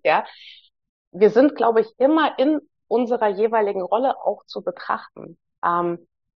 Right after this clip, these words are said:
ich würd eher sagen, je mehr Persönlichkeit, je mehr echte Persönlichkeit und dein Charakter und dein Wesen in deine Rolle,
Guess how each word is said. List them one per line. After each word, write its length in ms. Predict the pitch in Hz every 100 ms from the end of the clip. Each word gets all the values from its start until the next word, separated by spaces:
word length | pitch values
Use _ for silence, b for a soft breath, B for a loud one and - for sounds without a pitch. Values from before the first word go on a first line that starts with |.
| _
ich 180 | 196 -
würd 200 | 320 262
eher 220 | 254 247
sagen, 360 | 220 220 214 208
je 140 | 196
mehr 540 | 190 196 196 247 311
Persönlichkeit, 1040 | 311 233 196 233 311 294 - _ - - 175 -
je 80 | 180
mehr 300 | 214 240 -
echte 440 | 233 294 - -
Persönlichkeit 720 | 214 196 185 226 240 - 202 180
und 120 | 170
dein 180 | 202 220
Charakter 680 | 220 - 247 - - -
und 160 | - 165
dein 380 | 180 180 156 156
Wesen 360 | 208 269 214 -
in 320 | 294 381 330
deine 260 | 202 190 165
Rolle, 500 | - 196 220 156